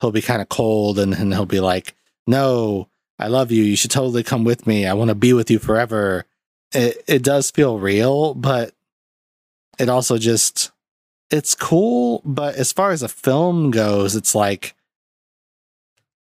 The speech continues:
it's a little bit of like, "What am I watching?" 'Cause none of these threads are super connecting. I get the vibe, and I, maybe it's just a vibe out movie,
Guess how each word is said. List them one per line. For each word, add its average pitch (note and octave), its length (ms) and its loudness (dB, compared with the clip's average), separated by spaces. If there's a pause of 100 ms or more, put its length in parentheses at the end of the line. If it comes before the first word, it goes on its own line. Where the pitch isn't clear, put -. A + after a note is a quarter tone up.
(120)
it's C#3 200 0
a D#3 40 4
little D#3 260 2
bit C3+ 160 2
of A#2 140 -2
like, A2 260 0
"What B2 160 4
am A#2 140 2
I G2 100 0
watching?" F2+ 640 0
'Cause - 220 -2
none C#3 200 0
of C#3+ 80 0
these A#2 200 0
threads A2+ 560 0
are F#2 140 0
super - 440 2
connecting. G2 720 -2
I G#2 140 -2
get C3+ 200 -2
the A2+ 120 -2
vibe, F#2+ 640 0
and G#2 160 0
I, G#2 220 -4 (120)
maybe A2+ 300 2
it's G2+ 120 0
just A2 160 -2
a G2+ 80 0
vibe F#2+ 400 -2
out G2+ 260 -2
movie, G2 680 0